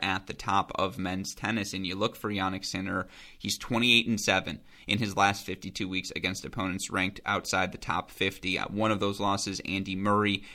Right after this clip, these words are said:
in Stockholm. I th-, certainly think we would consider Murray a top fifty sort of player. You look for him on hard courts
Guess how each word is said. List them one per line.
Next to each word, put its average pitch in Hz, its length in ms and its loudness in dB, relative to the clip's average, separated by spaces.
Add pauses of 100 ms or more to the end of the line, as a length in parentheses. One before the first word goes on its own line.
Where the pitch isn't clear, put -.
(140)
in 110 220 4
Stockholm. 101 720 4
I 82 80 -4 (200)
th-, - 240 0
certainly 104 300 -2
think 98 180 -2
we 95 120 -4
would 98 180 -8
consider - 420 0
Murray 98 460 0 (220)
a - 80 0
top - 320 4
fifty - 380 -4
sort 98 280 0
of - 140 -8
player. 107 280 6
You 95 200 -2
look 101 180 0
for 98 120 0
him 101 300 0
on 95 200 2
hard 160 440 4
courts - 440 -2